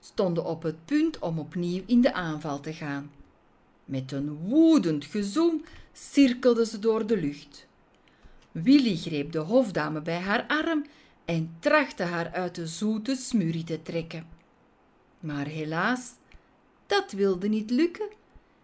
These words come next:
Hij was te zwak en juffrouw Cassandra te zwaar.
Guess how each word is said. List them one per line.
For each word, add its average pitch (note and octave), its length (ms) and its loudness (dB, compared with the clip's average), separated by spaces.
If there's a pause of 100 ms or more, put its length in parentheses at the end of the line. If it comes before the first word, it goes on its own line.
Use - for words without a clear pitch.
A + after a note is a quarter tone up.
(140)
Hij A3 180 -2
was A3 260 -2
te B3 120 0
zwak A3+ 540 -2 (380)
en G3 140 -4
juffrouw A#3 360 0
Cassandra B3+ 640 2
te B3 140 2
zwaar. C#4 580 0